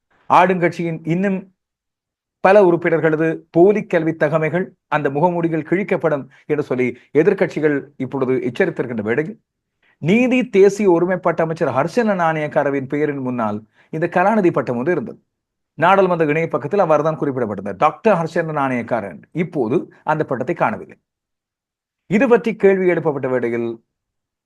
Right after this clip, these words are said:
நாடாளுமன்றத்தின் இணைய பக்கத்தில் பதியப்பட்டது நாடாளுமன்ற அதிகாரிகளின் தவறு என்றும், அது உடனடியாக இப்பொழுது நீக்கப்பட்டிருப்பதாகவும், அதற்கு மன்னிப்பு கோருவதாகவும் நாடாளுமன்ற தொடர்பாடல் திணைக்களம் அறிவித்திருக்கிறது. அந்த கலாநிதி பட்டம் இப்போது இல்லை.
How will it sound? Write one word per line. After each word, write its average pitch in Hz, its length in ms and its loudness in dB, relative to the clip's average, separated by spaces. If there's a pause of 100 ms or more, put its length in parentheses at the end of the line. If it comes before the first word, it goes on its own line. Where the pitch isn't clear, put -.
(440)
நாடாளுமன்றத்தின் 185 720 2
இணைய 165 240 0
பக்கத்தில் 180 420 -4
பதியப்பட்டது 147 580 -2
நாடாளுமன்ற 170 720 2
அதிகாரிகளின் 143 640 -2
தவறு 120 260 -2
என்றும், 90 260 -10 (380)
அது 160 140 4
உடனடியாக 170 480 2
இப்பொழுது 135 320 -6
நீக்கப்பட்டிருப்பதாகவும், 110 880 -6 (100)
அதற்கு 151 380 -2 (100)
மன்னிப்பு 170 380 -4
கோருவதாகவும் 113 640 -4 (320)
நாடாளுமன்ற 165 800 2
தொடர்பாடல் 151 500 0
திணைக்களம் 135 440 -2
அறிவித்திருக்கிறது. 113 520 -6 (800)
அந்த 151 160 2
கலாநிதி 160 400 2
பட்டம் 175 280 -4
இப்போது 143 260 -4
இல்லை. 110 160 -6